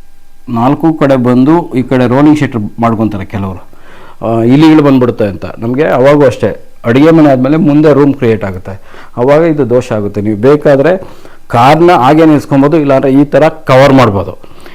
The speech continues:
ಇಲ್ಲ ಅಂದರೆ ಯು ಶೇಪು ನೋಡ್ರಿ, ಈ ಥರ ಯು ಶೇಪಲ್ಲಿ ಮಾಡಿ ನಾರ್ತ್ ಫೇಸಿಂಗು. ಇದನ್ನ ಡೋರ್ ಹಿಡ್ದಿರೋ ಹಾಗೆ ಬಿಟ್ರೆ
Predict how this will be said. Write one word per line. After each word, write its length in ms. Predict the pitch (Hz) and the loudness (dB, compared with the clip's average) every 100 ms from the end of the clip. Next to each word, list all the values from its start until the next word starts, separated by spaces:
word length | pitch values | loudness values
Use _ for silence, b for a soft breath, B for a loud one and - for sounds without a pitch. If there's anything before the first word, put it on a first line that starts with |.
| B | B
ಇಲ್ಲ 200 | 143 175 | -2 2
ಅಂದರೆ 340 | 151 139 175 139 | 4 4 2 2
ಯು 200 | 165 190 | 2 2
ಶೇಪು 460 | - 156 - 101 - - - - - - - - - - - - - - - - - - - b b b b b | 2 0 0 -12 -14 -20 -20 -20 -20 -20 -18 -18 -18 -20 -20 -20 -20 -20 -20 -20 -20 -20 -20 b b b b b
ನೋಡ್ರಿ, 200 | 131 135 | -4 0
ಈ 60 | 139 | 0
ಥರ 160 | 143 151 | 2 2
ಯು 300 | 135 165 175 | 4 2 2
ಶೇಪಲ್ಲಿ 440 | 165 156 147 123 | 0 0 2 2
ಮಾಡಿ 440 | 120 120 175 - - - - - - - - - - - - 127 | 4 4 2 0 -10 -18 -20 -20 -20 -20 -20 -20 -20 -20 -16 -4
ನಾರ್ತ್ 280 | 127 147 - | 0 0 0
ಫೇಸಿಂಗು. 520 | 139 110 123 156 165 | -2 0 0 0 0
ಇದನ್ನ 320 | 156 156 123 | 2 4 4
ಡೋರ್ 240 | 139 185 190 | 4 4 4
ಹಿಡ್ದಿರೋ 240 | 160 175 | 4 4
ಹಾಗೆ 260 | 143 143 131 | 4 4 2
ಬಿಟ್ರೆ 460 | 117 - - 127 | 0 -4 -2 0